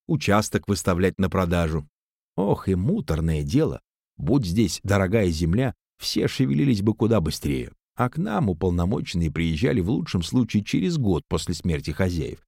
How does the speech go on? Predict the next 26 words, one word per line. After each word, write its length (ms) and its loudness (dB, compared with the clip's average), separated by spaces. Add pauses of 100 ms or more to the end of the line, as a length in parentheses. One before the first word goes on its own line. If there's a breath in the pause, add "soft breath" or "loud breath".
а 100 2
то 160 0
и 80 2
через 240 2
полтора-два. 800 0 (440)
Что 240 -4
там 200 2
остаётся-то 680 0
от 140 0
избы 300 2
за 200 0
два 140 -2
года, 380 -2 (180)
если 340 2
в 80 0
ней 220 4 (160)
никто 340 2
не 140 2
живёт? 420 0 (880)
Они 240 2
вышли 260 2
к 120 -8
озеру. 420 -2 (400)
Маша 360 0
внимательно 540 0
слушала, 520 0